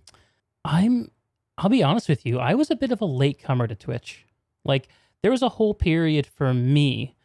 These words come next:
um, in, like, the early two thousand tens where I kinda took a break from gaming. Like, my life just went in a different direction, and I eventually came back to it and had to learn what Twitch was and everything, and I eventually started using it too. Um, but can you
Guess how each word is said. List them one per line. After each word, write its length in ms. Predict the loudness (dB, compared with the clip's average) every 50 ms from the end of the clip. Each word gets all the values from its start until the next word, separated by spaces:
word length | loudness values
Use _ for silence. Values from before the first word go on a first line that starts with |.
| _ _ _ _ _ -4
um, 480 | -2 0 2 2 0 0 -2 -4 -6 -6 _ -4
in, 120 | -2 0
like, 180 | 0 -2 -2 -4
the 140 | -6 -4 -2
early 200 | 0 0 0 0
two 140 | -2 -4
thousand 380 | -4 -2 -2 -2 -4 -6 -10 -10
tens 460 | -6 -4 -2 0 0 -2 -4 -6 -8 -8
where 240 | -4 -4 -2 -2 -2
I 120 | -4 -6 -6 _ _ _
kinda 220 | -8 -6 -6 -6 -6
took 180 | -8 -8 -6
a 60 | -6
break 260 | -4 -2 -2 -2 -2 -2
from 160 | -4 -4 -4
gaming. 400 | -4 -4 -2 -2 0 0 -2 -4 -8 _ _ -6
Like, 120 | -6 -4 -2
my 120 | 0 0
life 240 | 2 2 0 0 -2
just 180 | -4 -8 -6
went 140 | -6 -6 -6
in 40 | -4
a 40 | -4
different 260 | -4 -4 -4 -6 -6
direction, 500 | -6 -6 -6 -6 -6 -4 -4 -2 -2 -2 -4 _ _ _ _ _ _ _ _
and 80 | -2 -2
I 40 | 0
eventually 280 | 0 -2 -2 -2 -4
came 260 | -4 -2 -2 -2 -2
back 280 | -2 -2 -4 -4 -4 -6
to 140 | -6 -4 -4
it 140 | -4 -6 -8 _ _ _ _ _ _ _ _
and 80 | -4 -2
had 100 | -2 -2
to 140 | -2 -4 -6 -4
learn 240 | -2 0 0 0 0
what 100 | -2 -4
Twitch 260 | -4 -4 -4 -4 -4
was 280 | -4 -4 -2 -2 -2 -4
and 320 | -8 -12 -12 -12 -14 -12 -8 -6
everything, 400 | -4 -4 -4 -4 -6 -6 -4 -2
and 80 | -2 0
I 40 |
eventually 240 | 0 -2 -2 -4 -6
started 320 | -6 -6 -6 -6 -6 -2 -2
using 220 | 0 0 0 -2
it 140 | -4 -4 -4
too. 280 | -2 -2 0 -2 -4 -8 _ _ _ _ _ _ _ _ _
Um, 340 | -2 0 0 0 0 -2 -4 _ _ _ _ _ _ _ _ _
but 240 | -2 -2 -2 -2 _ _ _ _ _
can 180 | -4 -2 0
you 160 | 2 2 0